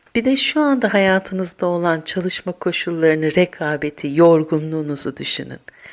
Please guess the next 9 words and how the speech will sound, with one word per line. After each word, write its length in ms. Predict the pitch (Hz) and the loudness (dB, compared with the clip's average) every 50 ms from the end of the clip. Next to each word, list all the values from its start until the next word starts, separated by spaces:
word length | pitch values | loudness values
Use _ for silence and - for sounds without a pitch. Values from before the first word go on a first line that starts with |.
| - - - - - _ - | -20 -20 -20 -20 -20 _ -2
Herhalde 420 | 370 415 427 403 339 277 226 - | 0 2 4 4 2 2 2 0
iki 240 | - 220 - - 262 | -2 -2 -2 0 0
bin 120 | 262 247 226 | 2 2 4
onlarda 680 | 214 208 196 190 202 196 190 190 190 180 196 190 185 - - - - - - - - | 4 2 2 2 2 2 2 2 2 2 2 2 2 0 -8 -18 -20 -20 -20 -8 -4
aileler, 840 | 170 175 180 175 180 185 180 190 185 180 185 180 175 175 170 170 - - | -2 0 2 4 2 2 4 2 2 4 4 2 2 2 0 -2 -4 -4
e, 220 | 180 165 156 156 - | -2 0 0 0 2
o 200 | - 190 175 180 | 0 -2 0 0
dönem 300 | 180 170 175 170 165 170 | 0 2 2 2 0 0
çocukluyken 960 | - - 190 170 - 185 - - 175 180 180 170 - - 185 170 165 160 | 0 -2 -2 -2 -2 -6 -8 -4 -2 -2 -2 -2 0 0 0 0 0 -2